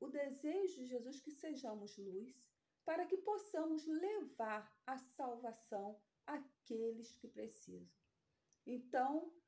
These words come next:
é, é um desejo, né, que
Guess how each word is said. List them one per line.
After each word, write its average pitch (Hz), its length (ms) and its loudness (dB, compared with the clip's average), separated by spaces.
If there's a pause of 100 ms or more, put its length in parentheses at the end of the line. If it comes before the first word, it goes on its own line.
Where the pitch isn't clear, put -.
(180)
é, 240 800 4
é 254 100 4
um 311 140 6
desejo, 240 840 2
né, 247 320 0 (1080)
que 254 420 -4